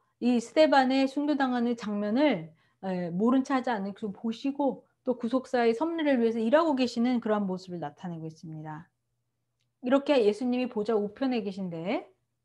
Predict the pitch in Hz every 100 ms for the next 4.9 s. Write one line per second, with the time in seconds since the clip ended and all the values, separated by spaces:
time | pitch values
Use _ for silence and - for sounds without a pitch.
0 | _ _ _ _ _ _ _ _ _ _
1 | _ - 233 226 370 - 302 214 185 190
2 | 196 233 202 190 233 370 185 170 - 240
3 | 320 269 233 269 240 208 208 190 240 392
4 | - _ - 220 208 208 226 320 320